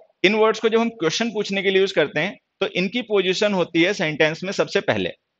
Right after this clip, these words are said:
ठीक है? When will the rain stop? तो ये जो हमारे रिलेटिव इंटरोगेटिव एडवर्ब्स होते हैं, इनकी पोजीशंस को हम फर्दर स्लाइड्स में डिस्कस नहीं करेंगे, इनको अभी आप यहीं पर समझ लेंगे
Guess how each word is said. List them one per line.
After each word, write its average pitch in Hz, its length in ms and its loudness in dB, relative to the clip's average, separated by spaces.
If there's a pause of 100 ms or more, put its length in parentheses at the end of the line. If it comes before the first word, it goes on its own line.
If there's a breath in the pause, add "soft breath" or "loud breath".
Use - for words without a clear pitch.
(1120)
ठीक 156 140 0
है? 139 100 0 (480 soft breath)
When 175 220 6
will 180 200 2
the 175 160 6
rain 156 260 2 (180)
stop? - 220 2 (1300)
तो 226 100 6
ये 190 200 2
जो 247 120 6
हमारे 226 280 6
रिलेटिव 190 420 4
इंटरोगेटिव 175 560 0
एडवर्ब्स 139 340 -2
होते 131 200 -2
हैं, 175 240 0 (100)
इनकी 190 240 -2
पोजीशंस 175 520 -2
को - 100 -2
हम 202 140 2
फर्दर 156 320 2
स्लाइड्स 147 400 0
में 160 100 -4
डिस्कस 135 320 -4
नहीं 143 140 0
करेंगे, 151 260 0
इनको 156 300 -2
अभी 160 220 0
आप 151 180 2
यहीं 135 160 0
पर 147 120 -2
समझ 135 240 -4
लेंगे 123 320 0